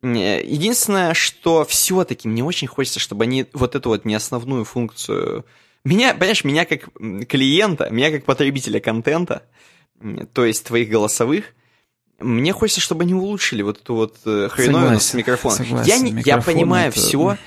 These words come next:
Speaker 1: я понимаю всё, что они хотят сделать, чтобы, не дай бог, тебе дождь не замочил. Но все щас голосовые отправляют. Ну, просто все уже голосовые отправляют. И сделайте чуть получше что-нибудь. Я не знаю,
Speaker 2: Подожди,
Speaker 1: ну,
Speaker 2: но ты
Speaker 1: просто
Speaker 2: же понимаешь, из-за чего это?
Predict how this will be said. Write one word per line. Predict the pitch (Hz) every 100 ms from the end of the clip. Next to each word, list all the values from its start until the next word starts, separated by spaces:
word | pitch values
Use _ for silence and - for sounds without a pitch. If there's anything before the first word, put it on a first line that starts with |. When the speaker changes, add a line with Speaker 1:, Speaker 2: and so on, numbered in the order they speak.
| -
Speaker 1:
я | - 131
понимаю | 170 175 208
всё, | 175 - 196
что | -
они | 131 123
хотят | 139 123 135
сделать, | 120 107 123 127 104
чтобы, | - - 107
не | 107 110
дай | 107 127
бог, | 127 131 -
тебе | 113 107 104
дождь | 107 123 156
не | 123
замочил. | 107 107 110 - - - - - - -
Но | 135
все | - - 190
щас | - 160
голосовые | 127 123 120 127 113
отправляют. | - 82 85 -
Ну, | 107 104
просто | - 151 151 -
все | - - 131
уже | 107 98
голосовые | 98 85 - 110
отправляют. | 95 107 107 160 170 - - - _
И | - 110 107 107 107 107
сделайте | 87 - 123 180 175 147
чуть | - - 156
получше | - 107 104 -
что-нибудь. | - - 71 -
Я | 78
не | 104
знаю, | 131 156
Speaker 2:
Подожди, | 123 120
Speaker 1:
ну, | 107
Speaker 2:
но |
ты | 139
Speaker 1:
просто | 123
Speaker 2:
же | 123
понимаешь, | 127 123 160 -
из-за | 107 101
чего | - 117 110
это? | 110 110 -